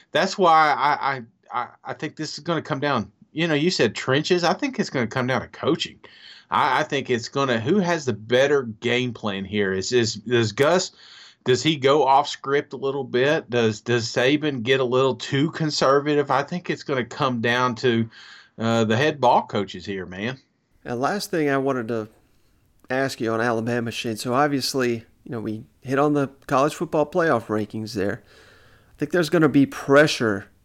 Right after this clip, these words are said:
Speaker 2: on Alabama to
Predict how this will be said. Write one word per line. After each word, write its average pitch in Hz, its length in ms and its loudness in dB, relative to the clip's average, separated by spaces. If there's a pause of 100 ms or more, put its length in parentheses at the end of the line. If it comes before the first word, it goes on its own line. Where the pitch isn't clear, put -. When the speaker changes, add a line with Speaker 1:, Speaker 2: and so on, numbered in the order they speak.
(180)
Speaker 2:
on 107 160 -2
Alabama 123 920 2 (680)
to - 200 -8